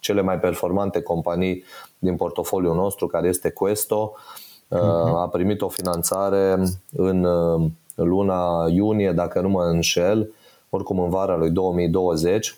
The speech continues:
Speaker 1: și este o, un travel tech, adică când
Speaker 2: Ok.
Speaker 1: industria, industria turismului era în, <laughs> în perfuzii, să zic așa,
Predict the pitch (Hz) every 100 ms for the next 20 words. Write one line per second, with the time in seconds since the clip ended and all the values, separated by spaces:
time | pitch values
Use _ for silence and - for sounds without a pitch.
0 | _ - 95 98 90 95 95 90 101 107
1 | 90 82 - 90 - - _ - 87 85
2 | 85 95 90 90 90 117 - 95 90 85
3 | 85 - - - - 107 87 85 101 -
4 | 95 - 95 107 - 92 87 85 85 92
5 | 95 90 80 78 - - 92 90 82 80
6 | 80 76 98 - - - - 113 - -
7 | - - 117 107 110 101 - 113 98 92
8 | 98 90 95 87 85 - 85 104 104